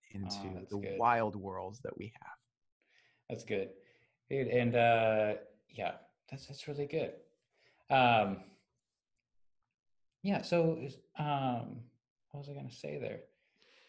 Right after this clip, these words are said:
Speaker 1: Yeah, oh, I was gonna say, I, I feel like there's a, I mean, there's been, like, a special grace on you, dude, in that you did get saved into the world that you did, um, but you are who you are. I mean, it, it, you, here's the deal. There's a lot of, there, no,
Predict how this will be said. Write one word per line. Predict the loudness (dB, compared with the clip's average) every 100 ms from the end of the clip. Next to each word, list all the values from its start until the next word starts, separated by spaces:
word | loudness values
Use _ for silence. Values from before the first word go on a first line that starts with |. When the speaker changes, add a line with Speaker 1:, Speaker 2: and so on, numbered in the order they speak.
| 2
Speaker 1:
Yeah, | 2 6
oh, | 4
I | 6
was | 4
gonna | 2
say, | -2 -2 0
I, |
I | 0 -2
feel | -6 0
like | 0 2
there's | 0 2 4
a, | 4 4 0 -8 _ _ _ _ 0
I |
mean, | 2 2
there's | 0
been, | 0 0
like, | 0
a | -2
special | 0 0 0 0
grace | 0 0 0
on | -2
you, | 2
dude, | 4 4
in | 4
that | 0 2
you | -2
did | 2 0 2
get | 0 2
saved | 2 2 2
into | -2 0 0
the |
world | 0 0 0
that | -2 -8
you | -10 -4
did, | 2 2 0 -10 _ _ _ -4
um, | -2 0 2
but | 0
you | 0 0
are | 2 4 2 -2
who | -6
you | -4 -6 -6
are. | -2 -2 -2 -4
I |
mean, | -2 -2
it, | -4 -8 -10
it, | -18 -6
you, | -2 0 -2 -10 _ _ _ _ _ _ _ _ _ _
here's | -8 0 0
the | 2
deal. | 2 4
There's | 2 0
a |
lot | 2 4 4
of, | 4 2 -4
there, | 0 2 2 0
no, | -2